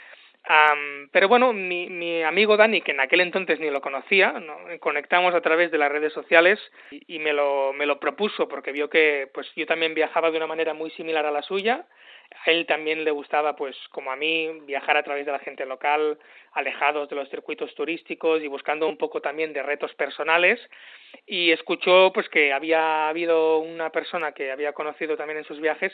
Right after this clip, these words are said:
que había hecho algo parecido, ¿no? Había comprado unos caballos en Mongolia y había estado un tiempo cabalgando por la estepa. Y entonces me lo propuso.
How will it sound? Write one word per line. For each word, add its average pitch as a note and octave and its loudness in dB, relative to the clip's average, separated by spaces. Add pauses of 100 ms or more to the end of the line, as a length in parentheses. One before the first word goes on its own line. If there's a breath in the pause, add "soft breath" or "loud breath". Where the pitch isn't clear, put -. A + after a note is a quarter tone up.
(300 soft breath)
que D#3+ 2
había E3 2
hecho D3 -2
algo D#3+ 0
parecido, C#3+ -2
¿no? D#3 -10
Había D3 -6
comprado D3 -4
unos C#3+ -12
caballos D3+ -4
en D#3 -10
Mongolia F#3 -4
y G3 -4
había D#3 -4
estado D3+ -12
un D3 -16
tiempo D3+ -8
cabalgando C#3 -8 (520 soft breath)
por D3+ -2
la C3+ -2
estepa. D3 -6
Y D#3 -10
entonces E3+ -6
me F#3+ 0
lo E3+ 0
propuso. A3+ 0